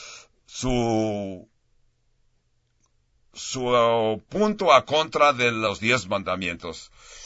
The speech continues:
Continuamos leyendo en el verso veintitrés de Deuteronomio cinco, que dice:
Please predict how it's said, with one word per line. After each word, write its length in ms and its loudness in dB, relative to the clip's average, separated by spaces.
Continuamos 500 0
leyendo 460 4
en 100 0
el 160 -2
verso 280 -4
veintitrés 680 0
de 200 -2
Deuteronomio 680 -4
cinco, 520 -2
que 120 -4
dice: 480 -4